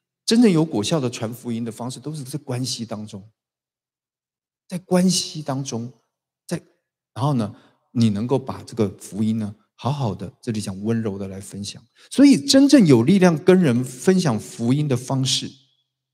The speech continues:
就是这些经文讲温柔而且敬畏的态度，分享神在你生命当中的工作、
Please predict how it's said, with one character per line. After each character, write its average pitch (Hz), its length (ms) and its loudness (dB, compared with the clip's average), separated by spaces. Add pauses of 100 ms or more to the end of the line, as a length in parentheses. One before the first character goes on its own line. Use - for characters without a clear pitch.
(200)
就 285 140 0
是 262 140 -2
这 180 180 -2
些 127 80 -4
经 123 180 -4
文 107 140 -2
讲 90 180 -8 (260)
温 185 300 4
柔 113 280 0
而 127 40 -2
且 127 120 -6
敬 147 340 -4
畏 131 100 -2
的 110 120 -4
态 113 180 -8
度， 120 180 -6 (140)
分 311 260 2
享 107 280 -4
神 - 260 -6
在 233 80 0
你 156 140 0
生 180 180 -2
命 190 100 -4
当 165 160 -8
中 175 120 -8
的 160 80 -8
工 175 200 -8
作、 185 240 -4